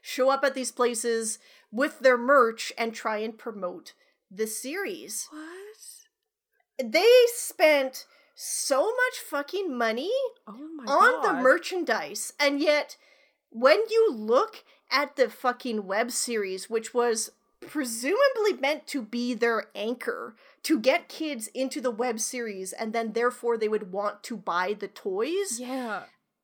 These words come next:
Speaker 1: It's like they didn't have a fucking extra nickel they could have given
Speaker 2: <laughs>
Speaker 1: to this animation company.
Speaker 2: They needed to get the cheapest they could.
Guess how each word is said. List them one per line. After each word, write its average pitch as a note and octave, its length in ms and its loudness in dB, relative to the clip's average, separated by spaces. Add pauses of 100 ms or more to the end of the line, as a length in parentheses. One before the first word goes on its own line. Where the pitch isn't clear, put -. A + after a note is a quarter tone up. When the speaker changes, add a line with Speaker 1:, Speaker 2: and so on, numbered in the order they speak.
(140)
Speaker 1:
It's C#4+ 200 -2
like E4+ 220 -2
they D#4+ 140 -2
didn't F4 360 0
have D#4 360 0
a A#3+ 140 4
fucking C4 680 -2 (100)
extra D#4 440 -4
nickel A#3 600 -2
they G#3 200 -2
could C4 200 -6
have G3+ 200 -4
given G3 560 -4 (220)
Speaker 2:
<laughs> - 180 -20 (100)
Speaker 1:
to D4+ 180 6
this C4+ 280 0
animation D4+ 760 2
company. A#3 400 -2 (580)
Speaker 2:
They A3 60 -12
needed A3+ 360 -4
to G#3+ 120 -12
get G#3 340 -6 (160)
the G#3 180 -2
cheapest - 680 -10
they F#3 180 -6
could. E3 460 -12